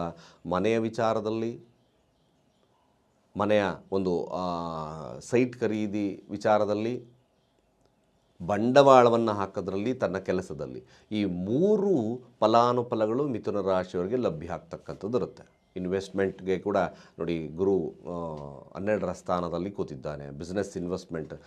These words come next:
ಸಪ್ತಮಾಧಿಪತಿ ಹನ್ನೆರಡರಲ್ಲಿ ಬಿಸಿನೆಸ್ ಇನ್ವೆಸ್ಟ್ಮೆಂಟು, ಮತ್ತೊಂದರಲ್ಲಿ ವಿಶೇಷವಾಗಿರ್ತಕ್ಕಂಥ ಫಲ ಲಭ್ಯ ಆಗ್ತದೆ. ರಾಶಿಯಧಿಪತಿ ಒಂಬತ್ತರ ಸ್ಥಾನದಲ್ಲಿರೋದ್ರಿಂದ ಬುಧಾದಿತ್ಯ ಯೋಗ ಫಾರ್ಮೇಷನ್ ಆಗಿರೋದ್ರಿಂದ ಅನೇಕ, ಒಂದು ರೀತಿಯಾಗಿ, ಆ,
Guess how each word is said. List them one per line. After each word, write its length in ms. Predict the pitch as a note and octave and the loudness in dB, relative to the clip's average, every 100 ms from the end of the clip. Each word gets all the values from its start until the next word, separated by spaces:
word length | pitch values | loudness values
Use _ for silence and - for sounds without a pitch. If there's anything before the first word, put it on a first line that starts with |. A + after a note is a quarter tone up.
| - - | -10 -4
ಸಪ್ತಮಾಧಿಪತಿ 760 | F2+ - G#2+ G#2 G2 G2 A2 | -2 2 4 4 2 -2 -2
ಹನ್ನೆರಡರಲ್ಲಿ 480 | G2 G2 F#2+ F2 E2 | -2 0 -2 -4 -6
ಬಿಸಿನೆಸ್ 440 | D#2+ F2 G2+ - | -6 -4 -6 -4
ಇನ್ವೆಸ್ಟ್ಮೆಂಟು, 600 | F#2+ G2 G2 - G2+ G2 | -4 -4 -4 -6 -6 -4
ಮತ್ತೊಂದರಲ್ಲಿ 520 | G2 F#2+ G2+ G2+ G2+ G#2+ | -4 -4 -6 -6 -4 -4
ವಿಶೇಷವಾಗಿರ್ತಕ್ಕಂಥ 1040 | G2+ A2 G#2+ G#2 F#2+ F2+ - - E2+ E2+ | -2 -4 -2 -2 -2 -4 -8 -10 -8 -8
ಫಲ 280 | D#2+ G2 B2+ | -2 2 2
ಲಭ್ಯ 340 | D3+ F#2 E2 | 2 -2 -4
ಆಗ್ತದೆ. 340 | C#2+ - - - _ _ _ _ _ _ _ _ _ _ _ _ - | -6 -10 -18 -20 _ _ _ _ _ _ _ _ _ _ _ _ 4
ರಾಶಿಯಧಿಪತಿ 640 | G#2+ C3+ D#3+ D3+ C#3+ D3 | 8 8 6 2 2 2
ಒಂಬತ್ತರ 640 | B2+ A2+ B2+ D3+ - D3 | 4 4 4 2 2 0
ಸ್ಥಾನದಲ್ಲಿರೋದ್ರಿಂದ 1000 | C#3+ - C3 B2+ A#2 A2+ G#2 F2 F2+ D#2 F2+ A2 A2 - _ _ _ _ _ _ _ _ - | 0 4 6 6 4 2 0 0 -4 0 6 6 4 -4 _ _ _ _ _ _ _ _ -4
ಬುಧಾದಿತ್ಯ 580 | A#2 B2 C3+ C3 C3 B2+ | 8 10 10 6 0 4
ಯೋಗ 300 | A#2+ C3 C3 | 6 8 6
ಫಾರ್ಮೇಷನ್ 560 | B2 G#2 G2+ G2+ - F2+ | 4 2 2 -2 -4 -6
ಆಗಿರೋದ್ರಿಂದ 480 | E2+ D#2+ D#2 F2 | -4 -6 -6 -4
ಅನೇಕ, 460 | C3+ G#2 B2 F3+ - | 0 2 2 2 0
ಒಂದು 440 | A2 G2 A2+ C#3 | 0 0 0 -2
ರೀತಿಯಾಗಿ, 720 | D3 C#3+ C3 B2+ A#2+ G2+ G2 F#2+ | -2 -2 0 0 0 -2 0 -2
ಆ, 720 | - - - D2+ D#2 B1+ | -6 -20 -10 -6 -4 -4